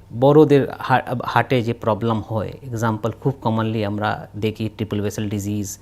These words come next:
ভালভের প্রবলেম, তার চিকিৎসা করি in the form of bypass surgery, in the form of valve replacement surgery। এছাড়া we have started even doing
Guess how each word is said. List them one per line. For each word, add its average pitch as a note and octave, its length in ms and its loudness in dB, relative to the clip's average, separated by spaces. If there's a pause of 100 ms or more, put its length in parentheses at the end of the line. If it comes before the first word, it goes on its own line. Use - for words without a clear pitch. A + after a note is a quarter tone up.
(460)
ভালভের G#2+ 320 6 (120)
প্রবলেম, A2+ 360 6 (440)
তার C3+ 200 10
চিকিৎসা G#2+ 360 -6 (120)
করি B2 220 -4
in D#3 100 2
the A#2 120 -4
form G#2 220 -2 (120)
of G2+ 40 -14 (180)
bypass G#2+ 400 -2
surgery, D#3 320 0 (160)
in B2 120 -2
the A2+ 120 -2
form G#2 280 -2
of G#2+ 60 -6 (200)
valve G#2+ 300 2
replacement C3 580 0
surgery। - 340 -10 (920)
এছাড়া C#3 340 4 (240)
we D3+ 140 0
have C#3 120 6 (120)
started D3+ 360 2 (120)
even C#3 160 2 (120)
doing A#2+ 160 -2